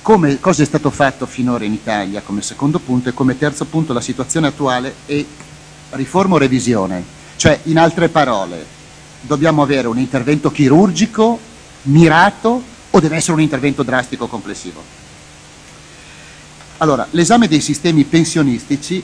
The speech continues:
non può ovviamente essere disgiunto dall'analisi sull'assetto e sull'evoluzione del mercato del lavoro, soprattutto nei casi, e l'Italia è uno di questi casi, in cui i sistemi pensionistici sono a ripartizione.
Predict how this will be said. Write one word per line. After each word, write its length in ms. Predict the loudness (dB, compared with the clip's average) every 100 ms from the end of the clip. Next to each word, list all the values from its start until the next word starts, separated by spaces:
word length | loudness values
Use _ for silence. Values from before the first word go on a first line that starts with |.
| -4
non 260 | -2 0
può 240 | 0 -4 -6 -10
ovviamente 760 | -6 -2 -2 -4 -8 -12 -16 -16 -16 -10
essere 340 | -6 -6 -6
disgiunto 540 | -4 -2 -2 -2 -2 -4
dall'analisi 800 | -2 0 0 -2 -4 -4 -4 -4
sull'assetto 760 | -4 -4 -2 -4 -6 -6 -8 -6
e 100 | -4
sull'evoluzione 680 | 0 0 0 -2 -4 -4
del 120 | -4
mercato 420 | -6 -6 -8 -10 -10
del 140 | -10
lavoro, 360 | -10 -12 -16 -20 -20 -20 -20 -20
soprattutto 760 | -4 -2 0 0 0 -2 -6 -20 -20 -8
nei 240 | -2 0
casi, 440 | 0 0 -2 -10 -20 -20 -20 -20 -20
e 60 | -20
l'Italia 540 | -12 -8 -6 -6 -8
è 40 | -6
uno 180 | -6
di 100 | -8 -14
questi 240 | -18 -18
casi, 380 | -16 -18 -18 -20 -20 -20 -20 0
in 160 | 2 4
cui 260 | 4 4
i 40 | 2
sistemi 380 | -2 0 0
pensionistici 720 | 2 0 2 0 0 -2 -6
sono 280 | -4 0 0
a 40 | 0
ripartizione. 760 | -2 -4 -8 -12 -12 -14 -14